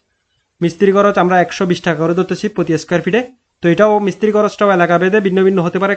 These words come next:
কাজের ধরন অনুযায়ী। এটা আশি টাকা থেকে শুরু করে একশো পঞ্চাশ টাকা পর্যন্ত হতে পারে, আমরা এখানে একশো বিশ টাকা করে ধরতেছি। তাহলে সাতশো স্কয়ার ফিটের জন্য আসতেছে চুরাশি হাজার টাকা। এবার যদি টোটাল যোগ করি, সিমেন্ট, বালি, ইট, রড, মিস্ত্রি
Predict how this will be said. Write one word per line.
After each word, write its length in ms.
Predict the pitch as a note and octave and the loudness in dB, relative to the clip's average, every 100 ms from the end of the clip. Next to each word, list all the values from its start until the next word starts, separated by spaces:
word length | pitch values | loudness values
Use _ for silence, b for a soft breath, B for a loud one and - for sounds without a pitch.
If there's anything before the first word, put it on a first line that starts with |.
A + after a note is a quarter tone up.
| F3 | -2
কাজের 200 | D#3+ D3+ | -2 0
ধরন 180 | E3+ F3+ | 0 2
অনুযায়ী। 360 | F3 F3 F3+ G3 C4+ C4+ _ _ _ | 2 2 2 -2 -4 -12 _ _ _
এটা 180 | - F3+ F3 D3+ | -6 -2 0 0
আশি 160 | D#3 G3 G3+ | -2 -2 0
টাকা 140 | G3+ F#3+ | 0 -2
থেকে 140 | F#3+ F#3+ | -2 -2
শুরু 180 | G3+ F#3 | 0 2
করে 120 | G3+ | 0
একশো 220 | F3+ - F3 | -2 -4 -4
পঞ্চাশ 220 | E3 D#3 | -4 -4
টাকা 180 | E3 D3+ | -6 -4
পর্যন্ত 220 | D3+ D3+ D3+ | -2 -2 -4
হতে 180 | E3 E3+ | -4 -4
পারে, 160 | F3 B3 C4+ | -2 -4 -6
আমরা 160 | D3+ D#3 | -6 -4
এখানে 180 | D#3+ E3 | -4 -4
একশো 200 | - E3 | -4 -4
বিশ 120 | D#3 | -4
টাকা 120 | E3 D3+ | -4 -4
করে 120 | D#3 | -2
ধরতেছি। 340 | D#3+ D#3+ E3+ A#3 C4+ - b b b b b _ | -2 -2 -2 -4 -4 -10 b b b b b _
তাহলে 180 | D#3 D#3+ E3+ | -4 -4 -4
সাতশো 220 | E3+ F3 E3 | -4 -4 -4
স্কয়ার 180 | F#3 E3+ | -4 -4
ফিটের 160 | F3+ | -2
জন্য 100 | F3+ F3+ | -2 -4
আসতেছে 220 | E3 F#3+ A#3+ | -4 -6 -4
চুরাশি 260 | F3+ E3 D#3 D#3+ | -2 -2 0 -4
হাজার 140 | D3+ D3 | -4 -8
টাকা। 100 | C3 | -8
এবার 120 | D3 D3+ | -6 -4
যদি 140 | E3 D#3+ | -4 -2
টোটাল 200 | F3 G3 G3+ | -2 -2 0
যোগ 80 | G3 F#3 | -2 -2
করি, 140 | G#3 C4+ - _ _ _ _ | -2 -2 -12 _ _ _ _
সিমেন্ট, 440 | - F#3 F3+ F3+ F3 D#3+ | 0 2 2 0 0 0
বালি, 260 | E3 F3 F3+ E3 | 0 0 0 0
ইট, 140 | F3 - D#3 | -2 -4 -2
রড, 160 | E3 E3+ | -2 -2
মিস্ত্রি 280 | E3 - - | -6 -4 -4